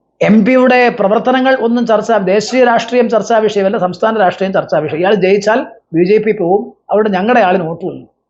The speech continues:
ഇതായിരുന്നു ക്യാമ്പയിൻ മുഴുവൻ. അപ്പൊ എല്ലാത്തിലും ഇരട്ടത്താപ്പിന്റെ രാഷ്ട്രീയമാണ് സി പി എം ഇന്ന് നടത്തിക്കൊണ്ടു പോകുന്നത്.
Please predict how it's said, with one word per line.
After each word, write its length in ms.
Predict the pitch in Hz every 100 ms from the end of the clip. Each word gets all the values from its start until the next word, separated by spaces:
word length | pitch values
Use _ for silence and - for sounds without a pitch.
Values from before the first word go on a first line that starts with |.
| _ _ _ _ _ _ -
ഇതായിരുന്നു 360 | 180 220 226 208
ക്യാമ്പയിൻ 520 | 196 190 190 202 180
മുഴുവൻ. 300 | 160 156 120 - _ _ _ _ _ _ _ _ _ _ _ _ _ _ _ _ _
അപ്പൊ 120 | -
എല്ലാത്തിലും 840 | 214 226 269 294 311 311 311 285 247
ഇരട്ടത്താപ്പിന്റെ 960 | 220 247 262 277 269 269 262 254 240
രാഷ്ട്രീയമാണ് 800 | 202 196 208 220 233 196 175 180
സി 380 | 202 - 170 175
പി 40 | 208
എം 140 | 190
ഇന്ന് 280 | 151 156 170
നടത്തിക്കൊണ്ടു 440 | 143 143 151 147
പോകുന്നത്. 300 | 139 101 -